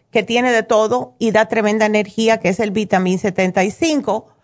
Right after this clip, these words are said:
hasta que te hagas el análisis de cabello. Ahora, lo hacen en todas las farmacias, solamente ve con el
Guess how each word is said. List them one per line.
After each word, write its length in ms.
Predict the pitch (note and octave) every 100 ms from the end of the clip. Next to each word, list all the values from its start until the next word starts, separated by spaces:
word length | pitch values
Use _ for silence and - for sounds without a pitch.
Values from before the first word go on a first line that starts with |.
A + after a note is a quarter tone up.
| _ _ _ _
hasta 380 | C4+ E4+ E4+ D#4+
que 220 | C4 B3+
te 140 | B3+
hagas 240 | A3 B3 A#3+
el 120 | G#3
análisis 440 | G3 F#3+ G#3+ B3 A#3
de 80 |
cabello. 380 | A3+ A3 G3+ F#3
Ahora, 320 | A3 F#3 D#3+ -
lo 220 | G#3+ A#3
hacen 220 | D4 E4
en 120 | C#4
todas 220 | C4+ C4 B3+
las 100 | -
farmacias, 580 | G#3 G3+ F#3+ - B3+
solamente 600 | - A#3 A3 A3+ A#3+ B3+ B3
ve 220 | F#3+ A3
con 220 | B3 A#3
el 240 | G#3 F3+